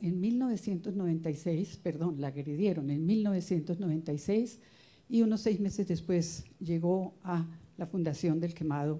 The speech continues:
para que pudiéramos iniciar un proceso muy largo de reconstrucción. Eh, ella nos contará lo que ha sido su experiencia. Después de ella empezaron a surgir varias pacientes que llegaban a la fundación y dijimos, "Esto es más grave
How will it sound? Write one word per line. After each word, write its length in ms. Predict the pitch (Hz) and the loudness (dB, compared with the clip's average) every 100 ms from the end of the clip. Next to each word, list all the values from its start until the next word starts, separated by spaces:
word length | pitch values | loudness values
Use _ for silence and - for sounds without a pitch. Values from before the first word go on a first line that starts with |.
| - | -4
para 200 | 170 139 | -4 -4
que 120 | 165 | -8
pudiéramos 600 | - 165 151 160 170 165 | -2 2 4 4 2 0
iniciar 540 | - 185 160 175 165 180 | -2 0 0 0 0 0
un 120 | 175 | -2
proceso 440 | 175 170 165 165 | -4 -4 -4 -2
muy 220 | 170 190 | 0 2
largo 320 | 196 185 165 175 | 2 -2 -2 -4
de 80 | |
reconstrucción. 800 | 170 160 165 143 156 - 160 170 220 - - - - _ _ _ _ - | -4 -4 -6 -6 -8 -2 0 0 -2 -14 -20 -20 -20 _ _ _ _ -4
Eh, 340 | 180 165 170 165 | 0 2 0 0
ella 220 | 196 185 | 0 2
nos 160 | 180 - | -2 -2
contará 460 | 165 156 143 147 - | -4 -2 -2 -2 -2
lo 160 | 170 | -4
que 100 | 165 | -2
ha 60 | 147 | -4
sido 260 | - 165 156 | -2 -2 -2
su 140 | - | -4
experiencia. 640 | 139 151 143 117 104 - - - - _ - - _ _ - | -4 -4 -2 -4 -6 -14 -20 -20 -20 _ -20 -20 _ _ -6
Después 460 | 196 190 240 233 226 | -2 2 6 4 6
de 160 | 269 | 4
ella 220 | 247 240 247 | 4 4 2
empezaron 480 | 240 185 185 214 | -2 -2 0 0
a 60 | 208 | 0
surgir 400 | 190 170 202 190 | -4 -2 -2 0
varias 340 | 196 202 196 | -2 -2 -2
pacientes 640 | - 180 190 170 165 196 190 | -6 -6 0 0 2 -2 -4
que 280 | - 180 165 | -4 -2 0
llegaban 400 | 170 165 175 190 | -2 0 0 0
a 60 | |
la 100 | 175 | -2
fundación 520 | 165 165 156 - 175 | -4 -4 -4 -2 -2
y 40 | 180 | -2
dijimos, 420 | 170 175 175 175 | -2 0 -2 -2
"Esto 440 | 180 - 202 190 190 - - - - _ _ | -6 -4 -4 -4 -6 -16 -20 -20 -20 _ _
es 120 | 175 | -4
más 220 | 190 185 196 | 0 -2 -2
grave 500 | 202 190 196 240 | -2 -2 -2 -4